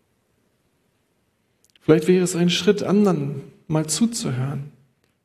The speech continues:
wenn sie erle-, erzählen, was sie erlebt haben, wie sie durchgekommen sind, wie sie Gott erlebt haben. Weil wir in unserer Gemeinschaft einander trösten und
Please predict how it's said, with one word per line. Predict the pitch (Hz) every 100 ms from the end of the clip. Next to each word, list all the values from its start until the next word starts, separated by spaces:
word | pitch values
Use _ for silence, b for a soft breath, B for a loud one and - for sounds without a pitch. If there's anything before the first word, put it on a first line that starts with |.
| _
wenn | 151 151
sie | 202
erle-, | 151 147 147 139 - -
erzählen, | 135 - 151 147
was | 139
sie | 180 185
erlebt | 160 151 -
haben, | 147 147 147
wie |
sie | 156
durchgekommen | 185 185 185 170 165 156
sind, | 156 151
wie | 156
sie | 165
Gott | - -
erlebt | 151 139 - -
haben. | 143 143 170 - _ _ _ _ _ _ _ _ _ _ _ _ _ _ _ _ _ _ _ _ _ _ _ _ _ _ _ -
Weil | 139 147 151
wir | 156 175 175 -
in | 175
unserer | 185 185
Gemeinschaft | 185 185 202 196 175
einander | 165 175 190 190
trösten | - 254 - - - - _ _ _ _ _ _ _ _ _ _ -
und | 147 151 - -